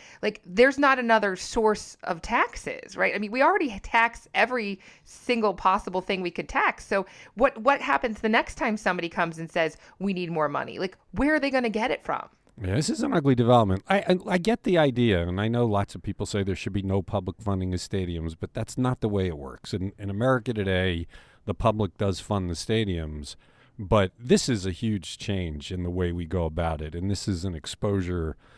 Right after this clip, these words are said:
Speaker 2: to real services that, you know, are you gonna lay off police officers so people can watch a baseball game?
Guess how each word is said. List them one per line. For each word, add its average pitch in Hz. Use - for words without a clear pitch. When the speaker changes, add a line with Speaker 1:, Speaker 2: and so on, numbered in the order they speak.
Speaker 2:
to 92
real 92
services 80
that, 82
you 131
know, 92
are 98
you 110
gonna 110
lay 107
off 110
police 107
officers 143
so 95
people 110
can 101
watch 107
a 113
baseball 117
game? 123